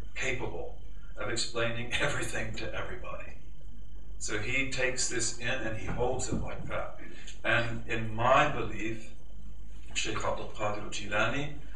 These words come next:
and Ibn Abi Zayd al-Qayrawani and al-Tahawi, and there are many others,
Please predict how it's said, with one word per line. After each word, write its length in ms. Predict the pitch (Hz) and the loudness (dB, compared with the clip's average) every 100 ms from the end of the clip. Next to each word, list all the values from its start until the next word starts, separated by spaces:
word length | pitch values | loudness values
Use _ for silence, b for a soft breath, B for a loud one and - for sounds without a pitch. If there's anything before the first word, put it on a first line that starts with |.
| B B | B B
and 160 | 156 165 | 0 0
Ibn 300 | 170 143 131 - | 2 0 0 0
Abi 200 | 120 113 | 0 0
Zayd 300 | 101 107 104 | 0 0 0
al-Qayrawani 880 | 104 - 101 104 104 104 110 117 147 | 0 -2 -2 -2 0 2 2 2 0
and 160 | - 117 | 0 -2
al-Tahawi, 800 | - - - - 110 117 123 127 | -2 -2 -2 2 2 2 2 0
and 80 | 117 | 0
there 80 | 110 | -2
are 60 | |
many 280 | 110 123 110 | 0 0 0
others, 520 | 107 - 113 - - | 0 0 0 0 0